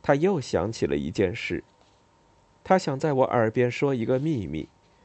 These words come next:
那是萨拉托雷对他说的。按他的看法，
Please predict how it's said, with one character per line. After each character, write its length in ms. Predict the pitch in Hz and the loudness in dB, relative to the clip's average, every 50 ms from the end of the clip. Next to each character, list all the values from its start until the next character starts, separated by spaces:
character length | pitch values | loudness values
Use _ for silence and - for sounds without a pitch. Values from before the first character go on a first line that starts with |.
| _ _ | _ _
那 160 | - 113 104 104 | 2 2 2 4
是 140 | - 104 | 2 0
萨 200 | 101 - 127 113 | 0 2 2 2
拉 120 | 104 107 107 | 2 0 -2
托 220 | - - 135 135 | -2 -2 -2 0
雷 220 | 131 - 62 82 123 | 0 0 0 0 0
对 200 | - 160 135 117 | 0 -2 -4 -4
他 180 | - - 98 | -4 -4 -4
说 300 | 87 - - 80 67 60 | -4 -2 -2 0 0 0
的。 120 | - 55 - _ _ _ _ _ _ _ _ _ _ _ _ _ _ _ _ _ _ | -2 -6 -10 _ _ _ _ _ _ _ _ _ _ _ _ _ _ _ _ _ _
按 220 | - 180 170 131 117 | 0 2 2 2 -2
他 260 | - - 147 165 180 | -4 -4 -2 -2 -2
的 140 | 185 - 104 | -2 -4 -6
看 280 | - - 117 90 82 | -2 -2 -2 -2 -2
法， 280 | - - 60 50 53 - | -2 -2 -2 -2 -4 -6